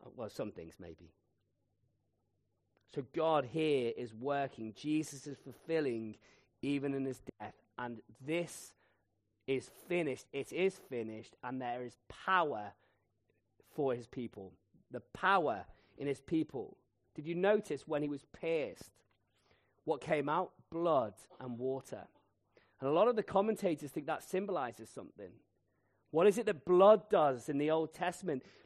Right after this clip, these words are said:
The blood justifies us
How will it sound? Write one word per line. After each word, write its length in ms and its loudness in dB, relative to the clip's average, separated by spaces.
The 80 2
blood 880 8
justifies 1000 2
us 420 -4